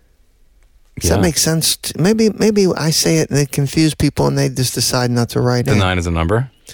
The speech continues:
Speaker 2: It's not that whole thing.
Speaker 1: Whole nine yards podcast, nine is a number.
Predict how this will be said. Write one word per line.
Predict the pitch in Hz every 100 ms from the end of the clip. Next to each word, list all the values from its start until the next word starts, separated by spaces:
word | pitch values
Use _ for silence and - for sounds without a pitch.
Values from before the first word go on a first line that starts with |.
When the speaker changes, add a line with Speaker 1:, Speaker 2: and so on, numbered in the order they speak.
| - - - - -
Speaker 2:
It's | 101 -
not | 101
that | 87
whole | 80
thing. | 76 85 78 73
Speaker 1:
Whole | - 156
nine | 147 139 135
yards | 131 123 117
podcast, | - 120 113 - 101 101
nine | 104 101 107
is | 101
a | 104
number. | 104 131 104 -